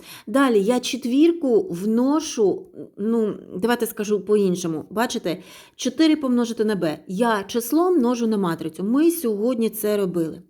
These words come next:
Так, чотири помножити на мінус один, мінус чотири. Чотири помножити на цю мінус один, мінус чотири. Чотири помножити на один, чотири. Чотири помножити на цю одиничку, чотири. Ось, будь ласка. Так, сподіваюсь, вам мій почерк зрозумілий.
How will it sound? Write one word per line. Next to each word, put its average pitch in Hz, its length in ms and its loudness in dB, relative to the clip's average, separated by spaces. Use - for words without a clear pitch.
Так, 233 160 -4
чотири 320 320 4
помножити 254 540 -2
на 220 180 2
мінус 220 380 0
один, 180 280 -2
мінус 240 300 0
чотири. 160 460 -4
Чотири 302 360 0
помножити 233 480 -2
на 196 120 0
цю 196 240 -4
мінус 165 340 -2
один, 160 240 -8
мінус 226 380 -2
чотири. 170 500 -2
Чотири 311 320 2
помножити 254 420 0
на 208 160 -2
один, 170 280 -4
чотири. 196 480 -2
Чотири 240 360 -2
помножити 185 480 -4
на 170 200 -6
цю 226 260 -2
одиничку, 240 600 -2
чотири. 175 460 -10
Ось, 214 120 -2
будь 185 220 0
ласка. 196 520 -2
Так, 160 180 -6
сподіваюсь, 226 540 0
вам 202 380 -2
мій 208 220 -2
почерк 190 480 -4
зрозумілий. 190 760 -2